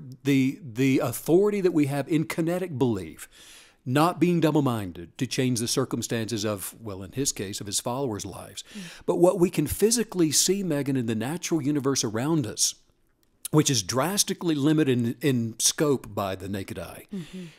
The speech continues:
Speaker 1: but limitless with the imaginative eye, we were created to experience the results of our choices. And the law of attraction is the mechanism by which our choices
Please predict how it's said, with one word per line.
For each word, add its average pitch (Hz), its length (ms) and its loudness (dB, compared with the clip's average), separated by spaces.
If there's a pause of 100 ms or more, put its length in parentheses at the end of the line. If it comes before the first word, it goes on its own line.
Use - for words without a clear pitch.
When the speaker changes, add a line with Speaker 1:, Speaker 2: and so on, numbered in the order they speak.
Speaker 1:
but 127 220 -2
limitless 131 800 0 (760)
with 131 140 2
the 131 100 2
imaginative 143 640 0
eye, - 280 -10 (1000)
we 202 400 0
were 180 340 2
created 139 640 2
to 123 140 2
experience 110 1080 0
the 104 140 -4
results 92 560 -2
of 120 120 0
our 107 200 -2
choices. - 760 -4
And 120 140 -2
the 101 60 -2
law 95 240 -2
of 139 40 -4
attraction 131 480 -2
is 98 100 -2
the 101 60 -4
mechanism 107 500 -4
by 101 120 -2
which 110 240 0
our 104 100 -2
choices 175 540 0